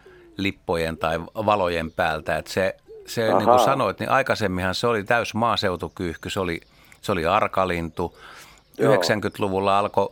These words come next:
Speaker 1: alkoi Helsingissä pesiä ja vuonna yhdeksänkymmentäkuusi,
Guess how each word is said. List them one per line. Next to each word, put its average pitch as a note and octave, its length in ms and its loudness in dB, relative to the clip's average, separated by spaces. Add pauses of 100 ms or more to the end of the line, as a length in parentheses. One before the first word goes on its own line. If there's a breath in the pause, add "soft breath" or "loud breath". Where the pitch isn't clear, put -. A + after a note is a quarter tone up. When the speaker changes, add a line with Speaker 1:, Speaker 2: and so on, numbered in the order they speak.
(140)
Speaker 1:
alkoi G2+ 300 0
Helsingissä F#2+ 560 -2
pesiä F#2 520 -2
ja E2 200 -2 (500)
vuonna G2 320 -2
yhdeksänkymmentäkuusi, G#2+ 760 -4